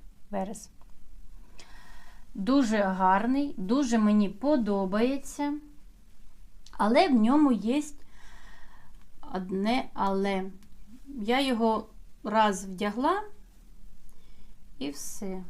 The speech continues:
І на тому все. А може, два рази вдягла. Чому так вийшло?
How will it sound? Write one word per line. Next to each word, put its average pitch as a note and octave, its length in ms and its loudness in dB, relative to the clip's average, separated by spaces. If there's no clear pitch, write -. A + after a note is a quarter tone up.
І B3+ 120 0
на C4 180 2
тому C4 360 -4
все. - 380 -10
А C#4+ 80 -8
може, D#4 260 -2
два F#3 260 -6
рази F#3+ 240 -6
вдягла. F#3 460 -6
Чому D4+ 340 8
так C#4 300 6
вийшло? G#3 580 2